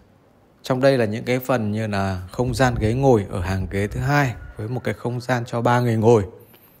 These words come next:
Táp ly bọc da và những cái chi tiết như là cửa gió điều hòa trung tâm, à, tựa đầu mềm.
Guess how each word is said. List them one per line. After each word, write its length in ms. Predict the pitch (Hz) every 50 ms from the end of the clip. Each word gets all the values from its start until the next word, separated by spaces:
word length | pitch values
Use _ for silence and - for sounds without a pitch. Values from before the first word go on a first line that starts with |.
| _ _ _ - - _ _ _ _ _
Táp 260 | 131 135 139 - -
ly 160 | 147 139 139
bọc 240 | - - 120 - - -
da 360 | 131 127 131 135 131 123 110 - -
và 100 | 113 92
những 200 | 92 101 - 123
cái 100 | 131 123
chi 180 | - - 127
tiết 240 | 123 - 160 170 170 -
như 60 | 143
là 80 | 120 107 -
cửa 180 | - 101 90
gió 240 | 85 90 92 90 107
điều 200 | 120 135 123 101
hòa 200 | 104 107 104 104
trung 240 | 101 - 123 123 120
tâm, 240 | - 147 151 143 110 - - - - - - - - - - - - - - - - - - -
à, 380 | - 98 98 98 95 95 95 98
tựa 240 | 95 - 131 - -
đầu 300 | 127 113 110 107 107 107
mềm. 280 | 107 110 113 117 113